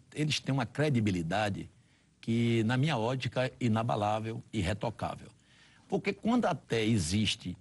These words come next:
algo que é colocado num programa de televisão ou no jornalismo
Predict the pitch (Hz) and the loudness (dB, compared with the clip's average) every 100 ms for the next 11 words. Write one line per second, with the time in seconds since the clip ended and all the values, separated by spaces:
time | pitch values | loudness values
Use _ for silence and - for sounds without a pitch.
0 | - 131 139 120 95 87 71 - _ _ | -4 0 0 0 -2 -6 -10 -18 _ _
1 | - 127 127 - 123 98 - 95 95 107 | -6 -2 -2 -2 -4 -4 -2 -2 0 -2
2 | 117 107 95 107 107 104 101 82 98 98 | -2 0 0 0 0 0 -2 -2 0 0
3 | 101 95 107 104 87 92 82 85 | 0 2 2 2 2 0 -2 -4